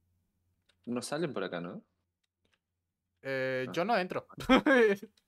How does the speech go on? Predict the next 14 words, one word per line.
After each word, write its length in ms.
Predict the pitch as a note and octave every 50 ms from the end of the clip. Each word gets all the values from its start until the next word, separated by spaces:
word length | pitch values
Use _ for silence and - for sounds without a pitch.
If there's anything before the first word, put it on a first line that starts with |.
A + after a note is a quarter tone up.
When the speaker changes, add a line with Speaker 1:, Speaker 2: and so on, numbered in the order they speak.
| _ _ _ _ _ _ _ -
Speaker 2:
Y 40 | D#3
el 120 | D#3 D#3 D3
cerdo 220 | E3+ F3 F3 G#3
en 80 | G#3+ G3+
teoría 180 | G#3+ G3+ G#3
es 60 | A3
más 100 | A3+ A3+ G#3
Speaker 1:
Perfecto. 200 | G#3 F#3+ E3 C#3+
Speaker 2:
gordo 60 | C3
que 60 | B2+ B2+
yo. 80 | D#3+ -
Speaker 1:
Eh, 200 | F#3 F3+ F#3 F3+ E3+ - _ _ _ _ _ _ _ _ _ _ _ _ _
entonces, 580 | F#2+ F#2 _ - G#2 G#2 - - B2 A#2 A#2 A#2 _ _ -
pará. 200 | - F2+ -